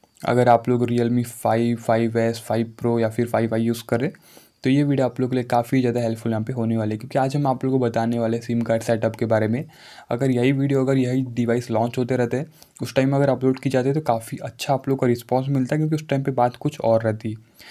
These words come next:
But अभी भी ज़्यादा कुछ नहीं बिगड़ा है। अगर आप लोग सिम कार्ड सेटअप करना चाहते हैं या फिर किसी भी प्रकार की आप लोग को प्रॉब्लम है, तो आप लोग इस वीडियो के साथ बने रहे। तो बिना टाइम इसके वीडियो को स्टार्ट करते हैं।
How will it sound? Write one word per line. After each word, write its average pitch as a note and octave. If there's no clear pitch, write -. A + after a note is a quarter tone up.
But B2+
अभी C3+
भी D#3+
ज़्यादा C3
कुछ C3
नहीं B2+
बिगड़ा B2
है। B2
अगर A#2+
आप A#2
लोग B2+
सिम A#2+
कार्ड A#2+
सेटअप A#2
करना A#2
चाहते A2+
हैं C3
या A#2+
फिर A#2
किसी B2
भी B2
प्रकार A#2+
की A2+
आप A#2
लोग A#2
को B2
प्रॉब्लम A#2
है, A#2+
तो A#2
आप A2
लोग B2
इस A#2+
वीडियो A2+
के A2+
साथ A#2+
बने A2
रहे। G#2+
तो G#2+
बिना A#2
टाइम C#3+
इसके C#3
वीडियो B2+
को C3
स्टार्ट A#2+
करते A#2
हैं। C3+